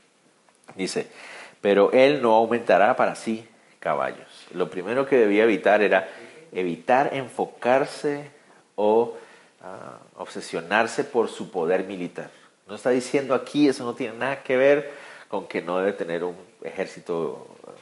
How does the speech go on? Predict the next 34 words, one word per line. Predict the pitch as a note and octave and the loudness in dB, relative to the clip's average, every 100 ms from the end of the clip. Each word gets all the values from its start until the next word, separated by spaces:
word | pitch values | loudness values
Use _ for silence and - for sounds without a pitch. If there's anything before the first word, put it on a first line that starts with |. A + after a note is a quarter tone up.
| _ _ _ | _ _ _
ah, | F#2 E2 D2+ B1 - _ _ _ _ | -12 -10 -8 -12 -18 _ _ _ _
preparado. | - - C#2+ E2+ G#2 G2 G2+ | -8 -2 0 2 4 2 0
No, | A2 | 0
no | A2+ | 2
tiene | C3 B2+ | 2 2
nada | C3+ | 2
que | B2 | 4
ver | A2 | 2
con | A2 | 2
eso. | E2+ F2 | -2 -2
Se | |
refiere | E2+ E2+ G#2 | -2 0 2
es, | A#2 - - - - - | 2 0 -18 -20 -20 -16
enfoca | F#2 F2+ - C3+ C3 D#3 D3+ | -14 -14 0 0 2 0 -2
su | - A2 | -4 -6
confianza | F#2 D#2+ B2 A#2 A#2+ - B2+ D2+ | -6 -6 -2 0 -2 -6 -8 -10
en | F#2+ | -12
su | - D#2+ | -14 -8
poder | E2+ E2+ F2 | -4 -4 -6
militar, | F2+ E2 - - _ _ F#3+ F#3+ _ _ _ _ | -10 -12 -14 -18 _ _ -20 -20 _ _ _ _
¿no? | F#2 - - - - | -14 -14 -14 -20 -2
La | A2+ | 2
segunda | A#2+ B2+ D#3+ F3+ F3+ | 6 6 6 6 8
cosa, | F#3 - F2 - - - G2+ | 6 6 -4 -8 -18 -16 -4
no | G#2+ | 2
debía | A2+ A#2 B2+ B2+ | 4 4 4 4
volver | A#2+ G2 F2 F#2 | 2 0 0 0
atrás, | F#2 F#2+ G2 F2 | 0 0 -2 -2
no | F#2 | -6
debía | F#2+ G#2+ | -6 -6
llevar | A2+ G#2+ F2 F#2 | -4 -2 0 0
a | A2+ | -2
su | G2 | -8
pueblo | - G2 G2+ A2+ - | -2 0 0 -2 -8